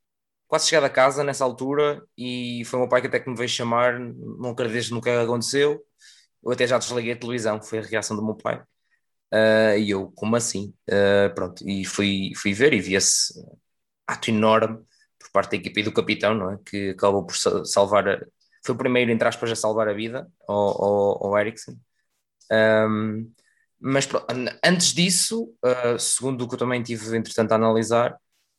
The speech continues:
ahm, pro-, era o próprio Eriksen que estava a pegar na equipa e a Dinamarca estava a, a controlar um bocadinho o jogo. Ahm, e segundo pareceu até estava por cima do jogo, mas, mas pronto, depois aconteceu aquilo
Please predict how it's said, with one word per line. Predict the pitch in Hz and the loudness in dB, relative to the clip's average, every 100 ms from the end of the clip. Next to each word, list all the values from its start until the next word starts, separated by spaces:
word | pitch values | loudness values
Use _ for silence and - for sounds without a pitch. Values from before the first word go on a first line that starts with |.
| _ 101 | _ 0
ahm, | 113 110 110 107 98 - - | 2 2 0 -2 -6 -12 -14
pro-, | - - | -12 0
era | 101 127 | 2 2
o | 120 | 0
próprio | 123 131 123 127 123 | 0 0 2 -2 0
Eriksen | 123 101 - 107 104 | 0 -2 -8 -10 -10
que | - | -10
estava | - 107 104 110 | -2 0 2 0
a | |
pegar | - 120 107 | 0 0 2
na | 107 | 0
equipa | 104 - 120 120 - - - | -2 -6 -6 -6 -10 -10 -4
e | 107 | 0
a | |
Dinamarca | 107 110 110 107 107 | 2 2 2 0 -4
estava | - 110 | -2 4
a, | 110 107 - | 4 4 -2
a | - | -8
controlar | 107 107 107 | -6 0 2
um | 107 | 2
bocadinho | 104 104 107 | 0 -2 -2
o | |
jogo. | 101 107 123 - - - - - _ _ - | -4 -4 -4 -10 -20 -20 -20 -20 _ _ 0
Ahm, | 110 110 107 107 107 104 - | 2 4 2 0 -2 -4 -8
e | 101 104 104 92 | -8 -6 -6 -8
segundo | - 107 95 | -4 -2 0
pareceu | 101 113 | 0 0
até | 101 | 0
estava | 101 98 101 | 0 0 -2
por | - | -6
cima | - 104 | -4 -2
do | 101 | -2
jogo, | - 104 113 - - - - _ | -2 -2 -4 -10 -20 -20 -20 _
mas, | 113 117 117 117 113 113 - | 0 4 6 6 6 4 0
mas | 113 | -2
pronto, | - 98 | -2 -4
depois | - 104 | -2 -2
aconteceu | 110 107 120 117 | -2 0 2 2
aquilo | 117 123 143 170 | 2 0 0 -2